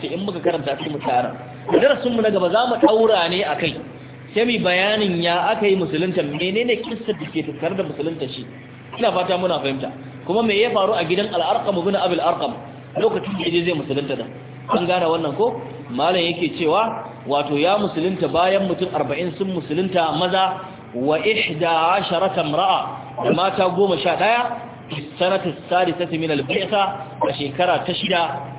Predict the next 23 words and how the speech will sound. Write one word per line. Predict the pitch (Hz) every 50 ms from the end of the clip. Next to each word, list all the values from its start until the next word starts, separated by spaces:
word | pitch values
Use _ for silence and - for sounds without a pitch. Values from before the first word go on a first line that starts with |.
| - - - - - -
bayan | 151 165 165 165 160 160 165 170 170 165 - 143
aiko | 165 170 160 151 175 175
manzon | 160 147 131 135 147 147
Allah | 147 151 151 151 139 139 143 - - - - - - -
sallallahu | 156 156 165 147 143 151 147 139 139 131
alaihi | 127 143 147 143
wa | 139 131 127 139
alihi | 147 139 131 135
wa | 123 131 135
sallama | 143 147 143 139 120
a | 120
matsayin | 131 127 131 131 139 131 127
annabi. | 123 117 120 117 101 92 - - - - - - - - - -
Ina | 143 165
fata | 151 151 143 - 147
muna | 143 156 143 131
fahimta. | 127 123 117 113 113 - - - 135
Daidai | - 170 180 175
ne | 170 165
ya | 156
kamata | - 139 139 139 139 -
mu | 123 123
dakata. | - - - 151 147 180